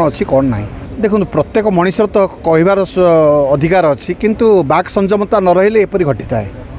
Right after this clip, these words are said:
ବାକ୍ ସଂଯମତା ନ ରହିବା ଦ୍ୱାରା ପ୍ରଥାବ୍ରତ ନିଜେ ପାଗଳ ହେଇକି, ପାଗଳ କି କ'ଣ ମୁଁ ତ କହିପାରିବି ନାହିଁ, ପାଗଳ ମିଳିବା କଥାବାର୍ତ୍ତା କରୁଛନ୍ତି। ତେଣୁ ଯେତେବେଳେ ସମାଜର ଅଧୋଗତି ଦେଖାଯାଏ, ଏଇଭଳି ବର୍ଣ୍ଣ ସଂକରମାନେ ସମାଜରେ ଜନ୍ମ ହୋଇଥାନ୍ତି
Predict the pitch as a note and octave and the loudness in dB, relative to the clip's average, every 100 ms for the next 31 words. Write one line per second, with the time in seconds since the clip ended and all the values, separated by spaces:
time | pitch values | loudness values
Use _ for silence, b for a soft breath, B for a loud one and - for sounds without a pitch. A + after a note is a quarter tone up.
0 | - C3+ D#3 F3+ - F#3+ F#3+ G3 G#3+ F3+ | -10 -2 -2 -2 -4 -2 0 0 0 2
1 | D#3+ F3+ G3 F#3 E3+ F3+ D#3 - B B | 2 2 2 2 2 2 0 -6 B B
2 | B D3 D3 F3 F#3+ G#3 A3 F3+ E3+ G#3+ | B -4 0 0 0 2 0 0 0 0
3 | E3+ E3+ F#3 F#3+ G#3+ E3+ D3 D#3+ F#3 A3 | 2 2 2 0 -4 -2 2 0 0 0
4 | G#3+ A3 G#3 G#3 G3 G3+ G#3 A3 A#3+ G3 | 0 0 0 0 2 2 0 0 0 0
5 | F3+ G3+ G3+ G3 G#3+ F3+ E3 E3+ E3+ C#3 | 2 0 2 2 2 0 -2 0 0 -2
6 | A#2+ B2 G#2 - - B B B B A#3 | -4 -6 -6 -12 -14 B B B B 0
7 | F#3 E3 G#3+ A3 - D3 C#3+ F3+ F#3+ G#3+ | 2 2 2 0 0 -2 2 2 2 2
8 | G#3 F#3+ D3 D#3+ F#3+ F#3 D#3+ D3+ E3+ D#3+ | 2 2 2 2 2 2 0 0 0 0
9 | C3+ B B B D#3+ F3 G3+ D3+ C#3 F3 | -2 B B B 2 4 2 0 0 0
10 | G3+ F#3+ G3+ G3+ G3 E3 F3 F#3+ F3 D#3+ | 0 0 0 0 0 0 0 2 2 2
11 | E3+ F3 F#3+ F#3+ | 2 2 0 -2